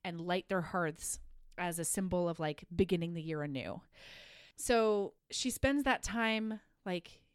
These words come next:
just being sort of free. She loves hostessing. She's like, "I, I could host all the time. I'm not the center of attention. I just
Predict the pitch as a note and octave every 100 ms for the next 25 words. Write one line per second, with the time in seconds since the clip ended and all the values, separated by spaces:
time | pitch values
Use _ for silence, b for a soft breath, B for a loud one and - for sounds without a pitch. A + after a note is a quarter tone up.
0 | _ _ _ G#3+ B3 - B3+ B3+ B3+ -
1 | B3 G#3 - C#4 - G3+ G3+ A#3+ D#3+ A3
2 | - E3+ - - - - G#3 G3+ F#3+ -
3 | - F#3 A#3+ - B3 B3+ F3+ E3+ E3+ G3
4 | F#3+ G#3 C#4 E3 - G#3 G#3+ G#3 G3 -
5 | A#3+ G3 E3 D#3+ D4+ C#4 E3+ - A3 A#3
6 | A#3+